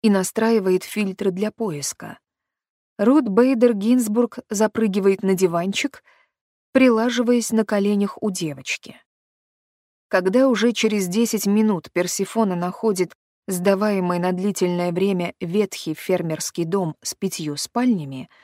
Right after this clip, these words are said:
с покосившимся амбаром, с подвалом, огромной теплицей, окна которой разбиты, но ей вполне можно вернуть былое великолепие. И всё это расположено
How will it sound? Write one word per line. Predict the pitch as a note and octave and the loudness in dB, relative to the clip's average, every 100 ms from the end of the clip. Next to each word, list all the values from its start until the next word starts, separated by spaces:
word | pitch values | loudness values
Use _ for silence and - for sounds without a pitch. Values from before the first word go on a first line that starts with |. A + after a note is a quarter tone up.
| _ | _
с | - | -14
покосившимся | - - G3 - E3 - D3 - D3 | -4 -2 0 -2 -4 -6 -8 -8 -10
амбаром, | - D3 C#3+ F#3 A3+ F3+ E3+ | -10 -10 -4 -2 -2 -4 -8
с | - | -6
подвалом, | C#3+ C#3+ D3+ G#3+ G#3 F#3 - _ _ | -6 -4 -2 -2 0 -4 -6 _ _
огромной | - G3+ B3+ B3+ E3+ | -2 2 4 4 0
теплицей, | D3 D3+ - E3+ A#3+ - A3 G3 _ _ _ _ | -4 -8 -4 -2 -2 -2 -4 -6 _ _ _ _
окна | F#3+ - F3 | -2 0 0
которой | F3 F3 F3+ F3 | 0 2 2 4
разбиты, | F3 F3 F3 A3 F#3 | 4 0 -2 -2 -2
но | E3+ E3+ E3+ | -2 -2 -2
ей | E3 E3+ | 0 0
вполне | D#3+ F3+ E3+ F3 G#3+ | 2 2 2 2 0
можно | F#3 F3+ F3 | 0 0 0
вернуть | E3+ E3+ E3+ F3 | -2 -2 -2 -4
былое | E3 F3 E3+ E3 | 0 0 2 2
великолепие. | F3+ E3+ F#3+ F#3+ D3 D3 D3 D#3 _ _ _ _ _ | 0 0 -2 -2 -4 -10 -16 -18 _ _ _ _ _
И | - F#3 E3+ | -2 0 0
всё | - A#3 G3+ | 2 2 2
это | E3 F3+ | 2 2
расположено | F3 - F#3 G#3 F3+ F3 E3+ | 0 -2 -2 -2 -2 0 -2